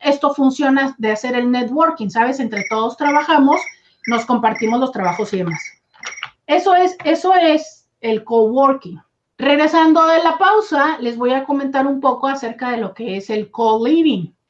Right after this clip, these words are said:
¿Por qué les estoy contando todo esto? Porque esto fue un movimiento que se dio mucho a raíz de la generación de los millennials y de esta manera de ver cómo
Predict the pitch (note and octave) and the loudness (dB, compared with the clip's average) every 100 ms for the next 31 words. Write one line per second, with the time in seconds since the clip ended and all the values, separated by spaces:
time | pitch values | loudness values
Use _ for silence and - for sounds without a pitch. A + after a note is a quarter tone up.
0 | _ C4+ C#4 D#4+ G4 A4 G4+ E4 D#4 F4 | _ 0 2 2 2 2 0 -2 -2 0
1 | E4 D#4+ E4 E4 E4 E4+ E4 E4 - A#3+ | 2 2 0 2 2 4 2 0 -2 -4
2 | - C4 C4 B3+ C4 C4+ F4+ F4+ E4 D4+ | -2 -4 0 0 0 0 -4 -2 0 2
3 | D4 D4+ D#4 D#4+ D4 C4 A#3+ A#3+ A3 A3 | 2 2 2 2 0 -2 -6 -6 -8 -4
4 | G#3 A3+ C4+ C4 - A#3+ B3+ D4 _ _ | -2 0 0 -2 -2 -2 -2 -2 _ _
5 | - A3 A3+ G#3+ G#3+ A#3 A#3 C4+ C#4 C4+ | -2 2 2 2 0 -4 0 4 4 2
6 | - G#3+ G#3+ A3 G3+ G3 F#3+ A#3 A3 A#3+ | 0 0 0 -2 -6 -6 -8 -6 -4 -2
7 | B3 B3 A#3+ A#3+ B3+ C4 C#4 C#4 A#3 A3+ | -2 0 -2 -2 -2 0 2 0 0 -2
8 | C4 - _ _ _ B3+ C4 C4 B3+ D4+ | -2 -8 _ _ _ -2 2 2 2 2
9 | D#4+ D#4 C4+ C4 C#4+ C4 B3 A#3 A3+ A#3 | 2 4 2 2 2 2 -2 -2 -2 -4
10 | - A#3 A3 A3+ A3+ A#3+ B3+ C#4+ | -4 0 2 2 2 2 2 -2